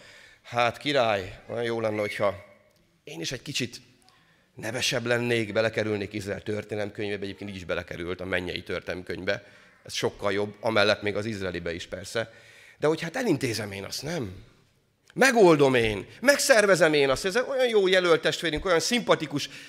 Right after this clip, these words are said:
hát majd egy gyűjtök tábort mellé, és akkor eljövök az Isten tisztelet. Igaz, hogy máskor nem jövök el, de most itt vagyok. Mert fontos dolog, emberi akarat.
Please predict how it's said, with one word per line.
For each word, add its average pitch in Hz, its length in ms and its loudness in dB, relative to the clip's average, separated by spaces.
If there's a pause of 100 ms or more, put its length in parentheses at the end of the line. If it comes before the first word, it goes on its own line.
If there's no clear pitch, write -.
hát 180 140 -2
majd 196 180 0
egy 202 140 2
gyűjtök 254 400 2
tábort 151 500 4
mellé, 135 260 4
és 143 140 0
akkor 269 220 -4
eljövök 269 380 6
az 202 100 4
Isten 202 260 2
tisztelet. 294 280 -2
Igaz, 320 220 6
hogy 220 140 2
máskor 185 380 4
nem 247 160 4
jövök 196 280 2
el, 156 160 4 (160)
de 147 80 4
most 160 220 2
itt 165 140 -4
vagyok. 127 480 2 (640)
Mert 143 160 -4
fontos 262 460 6
dolog, 135 360 2
emberi 220 400 0
akarat. 175 600 0